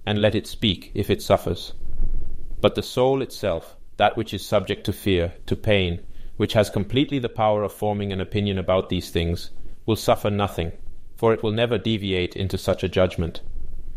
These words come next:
The leading principle in itself wants nothing, unless it makes a want for itself,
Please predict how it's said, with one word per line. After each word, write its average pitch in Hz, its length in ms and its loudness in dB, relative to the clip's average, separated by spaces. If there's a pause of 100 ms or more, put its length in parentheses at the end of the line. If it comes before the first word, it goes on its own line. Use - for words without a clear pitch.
(340)
The 113 80 2
leading 147 340 2
principle 123 480 0
in 101 100 2
itself 98 460 2
wants 98 240 -2
nothing, 98 400 0 (320)
unless 98 320 4
it - 120 -4
makes 101 260 0
a 95 40 4
want 101 300 2
for 90 160 0
itself, - 520 -2